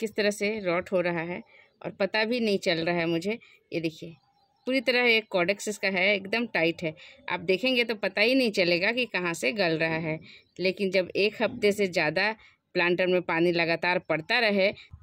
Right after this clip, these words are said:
तब आपको ध्यान देकर चेक करना होगा कि कहीं मेरा एडेनियम का कोडेक्स हो या स्टेम हो, गल तो नहीं रहा है। तो ये देखिए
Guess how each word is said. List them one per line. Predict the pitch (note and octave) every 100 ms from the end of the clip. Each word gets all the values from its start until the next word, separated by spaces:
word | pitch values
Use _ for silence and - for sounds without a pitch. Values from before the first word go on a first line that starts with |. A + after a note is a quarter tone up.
| - A3+
तब | C4
आपको | A#3+ G#3+ A#3+ B3+
ध्यान | B3 F3+ A3 C4
देकर | G3+ F#3 G#3+ C#4 - - _
चेक | A#3 A#3+ -
करना | G3 F#3 F#3
होगा | F#3 E3+ F#3+
कि | A3+ A3
कहीं | G3 F3+ G3
मेरा | A3+ F3+ E3+ G#3+ - - - -
एडेनियम | F3 F3+ E3+ E3+
का | E3 F3
कोडेक्स | F3 E3 F3 -
हो | E3+ E3+
या | D#3+ D#3+
स्टेम | - F3+ F3+
हो, | F3
गल | E3 E3+ E3
तो | F#3+
नहीं | F#3 E3+
रहा | D#3+ D#3
है। | F#3 D#3+
तो | - - - F#3
ये | G3
देखिए | F#3+ - E3